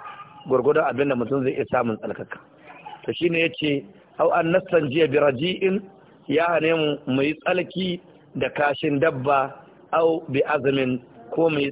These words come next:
tsalki da abin da ya shahi kashi. Saboda haka wannan hadisin,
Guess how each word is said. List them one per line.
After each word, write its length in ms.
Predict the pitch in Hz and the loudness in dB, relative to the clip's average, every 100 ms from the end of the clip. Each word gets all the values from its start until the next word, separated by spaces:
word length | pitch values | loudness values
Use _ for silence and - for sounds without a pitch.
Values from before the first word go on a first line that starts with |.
| - | -4
tsalki 640 | - 170 170 - 180 175 - - - | -2 0 -2 -4 -4 -4 -8 -20 -14
da 380 | 127 135 131 127 - | -4 0 0 0 -2
abin 280 | 123 139 156 | -2 0 0
da 80 | 135 | 0
ya 60 | 127 | 0
shahi 260 | 123 117 | 0 -2
kashi. 420 | - 98 - 98 - - - - - - | -4 -8 -10 -16 -18 -20 -20 -20 -8 -2
Saboda 200 | 143 139 | 0 0
haka 180 | 135 | 2
wannan 320 | 135 175 180 156 | 2 4 2 0
hadisin, 580 | 143 170 185 160 147 | 0 0 0 -2 -2